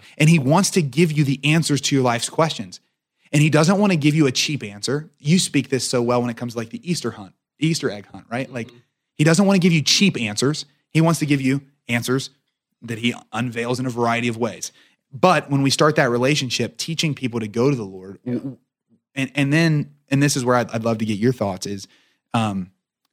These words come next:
Speaker 1: I think discernment fundamentally breaks down to three questions. And you're actually the first person who taught me these questions. Where they come from originally, we can talk about that. But the, the three <laughs> questions,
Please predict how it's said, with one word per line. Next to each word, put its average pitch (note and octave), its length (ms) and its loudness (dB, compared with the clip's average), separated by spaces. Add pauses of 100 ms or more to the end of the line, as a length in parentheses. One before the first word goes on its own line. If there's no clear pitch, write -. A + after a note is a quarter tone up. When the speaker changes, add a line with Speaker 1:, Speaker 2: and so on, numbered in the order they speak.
Speaker 1:
I C3 100 2
think F3+ 220 2
discernment C3+ 520 -2
fundamentally B2 580 -4
breaks A2+ 280 -4
down A2+ 180 -8
to G2+ 60 -14
three A2+ 200 -12
questions. - 540 -18
And C3+ 100 -6
you're C#3+ 120 2
actually C#3+ 300 0
the G#2+ 60 -2
first A#2 260 -2
person G#2+ 260 -2
who G#2+ 80 -6
taught B2 200 0
me A2 80 -2
these G#2 160 -4
questions. G2+ 480 -8
Where B2 140 0
they B2 100 -2
come A#2 160 -2
from A2+ 160 -2
originally, G#2 320 -4
we A2 120 -4
can G#2 80 -8
talk G#2+ 120 -6
about F#2+ 160 -12
that. F#2 160 -20
But - 140 -18 (600)
the, F3 120 4 (140)
the B2+ 80 2
three D3+ 240 0
<laughs> - 160 -6
questions, C3+ 500 -2